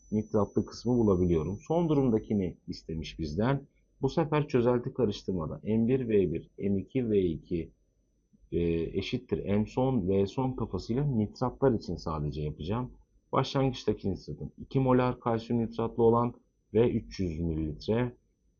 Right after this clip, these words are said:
E, alüminyum nitrattan gelen nitrat bir buçuk molar, iki yüz mililitre. E, son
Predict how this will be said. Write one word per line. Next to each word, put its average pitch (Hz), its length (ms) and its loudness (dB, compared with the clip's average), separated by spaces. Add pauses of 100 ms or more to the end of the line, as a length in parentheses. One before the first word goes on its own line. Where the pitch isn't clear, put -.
E, 90 560 2
alüminyum 131 400 4
nitrattan 131 580 4
gelen 107 360 6
nitrat 95 400 0
bir 101 160 2
buçuk 123 320 -4
molar, 135 480 4 (1500)
iki 110 240 -2
yüz 82 180 4
mililitre. 85 720 0 (340)
E, 90 500 2
son 123 540 2